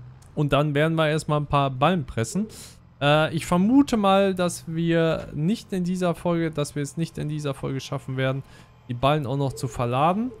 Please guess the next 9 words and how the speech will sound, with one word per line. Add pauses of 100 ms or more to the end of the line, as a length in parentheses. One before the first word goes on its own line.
(460)
Äh,
das
werde
ich
dann
auf
die
nächste
Folge